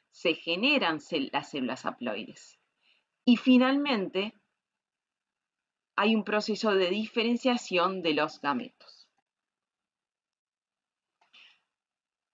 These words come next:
Bien, para comprender estos dos, para entender mejor estos dos procesos,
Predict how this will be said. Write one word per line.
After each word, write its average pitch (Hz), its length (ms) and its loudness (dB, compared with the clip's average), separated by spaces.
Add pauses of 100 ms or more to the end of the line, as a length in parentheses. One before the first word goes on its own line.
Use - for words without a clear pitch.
(1800)
Bien, 139 400 -2 (840)
para 185 260 0
comprender 226 680 0
estos 202 280 -6
dos, 214 300 -8 (320)
para 180 140 0
entender 202 320 0
mejor 254 360 4
estos 175 220 -4
dos 156 120 -12
procesos, 220 800 -4